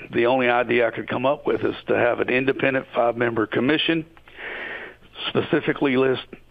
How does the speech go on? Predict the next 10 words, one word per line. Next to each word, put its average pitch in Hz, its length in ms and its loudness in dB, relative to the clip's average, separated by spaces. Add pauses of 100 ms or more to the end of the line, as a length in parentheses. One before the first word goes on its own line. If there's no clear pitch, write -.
(520)
nine 123 300 2
or 127 120 2
ten 131 260 0
factors 131 500 0
that 113 140 0
they 117 140 4
must 117 320 2
use 127 420 0
in 107 200 2
determining 147 880 0